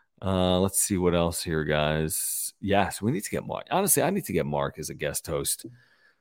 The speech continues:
one night, don't we? I mean, Mark's been with us since, like, day one. I'm gonna tell you about Mark in a moment, but that's a, that's a great idea. That really is. Uh, Fadden has done it. Yeah, we've had Fadden at least a handful of times. Um, so Fadden's getting some love. He really is.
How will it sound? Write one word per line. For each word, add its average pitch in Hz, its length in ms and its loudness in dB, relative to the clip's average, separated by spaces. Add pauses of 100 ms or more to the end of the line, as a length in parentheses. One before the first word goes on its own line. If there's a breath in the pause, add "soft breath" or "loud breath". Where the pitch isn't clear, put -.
(120)
one 90 220 -2
night, 73 240 -4
don't 120 200 2
we? 165 260 -4
I - 60 -14
mean, 110 160 0
Mark's 135 260 -2
been 123 180 0
with 127 160 2
us 110 160 2
since, 104 220 -2
like, 98 160 2
day 98 180 6
one. 87 360 4
I'm 76 100 -2
gonna 90 140 -4
tell 95 180 2
you 92 60 6
about 80 220 4
Mark 78 220 0
in 80 60 -4
a 78 40 0
moment, 78 440 2
but - 180 -4
that's 131 240 6
a, 104 100 4 (140)
that's - 180 4
a - 60 -2
great 73 260 2
idea. 71 400 0 (300)
That 107 140 10
really 87 260 8
is. - 300 -2 (320 loud breath)
Uh, 113 80 2
Fadden 113 380 8
has 92 120 4
done 78 220 2
it. 85 60 4
Yeah, 76 280 4
we've - 160 -6
had 82 180 0
Fadden 78 260 2
at - 100 -4
least 98 200 -2
a 85 60 0
handful 90 300 -4
of 85 80 -6
times. 98 540 2 (600 soft breath)
Um, 90 460 4
so 98 120 0
Fadden's 101 360 4
getting 98 220 2
some 90 200 -2
love. 92 320 2 (340)
He 95 120 -2
really 87 340 6
is. 101 360 0